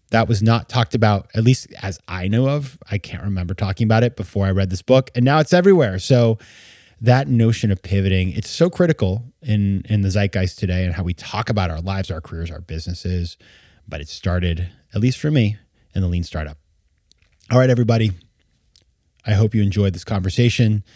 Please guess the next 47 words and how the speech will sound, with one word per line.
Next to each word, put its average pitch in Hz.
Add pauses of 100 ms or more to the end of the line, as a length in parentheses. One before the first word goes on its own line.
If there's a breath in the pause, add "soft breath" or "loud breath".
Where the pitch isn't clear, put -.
(200 soft breath)
And 170
of 156
course, 220
the 190
Lean 202
Startup, 185 (160)
you 135
know, 120 (440)
I 123
think 131
the 117
ten 127
percent 123
Entrepreneur 117
couldn't 107
exist 92
without 87
it. 78
So, 87
uh, 82
another 92
reason 82
I 82
love 104
it. 92 (600 soft breath)
But 156
if 151
you 233
have 226
a 135
book 123
you 107
like, 120
or 147
you 113
have 107
feedback, 143
or -
you 107
have 92
thoughts -
on 110
this 107
book, -
The 98
Lean 98
Startup, 104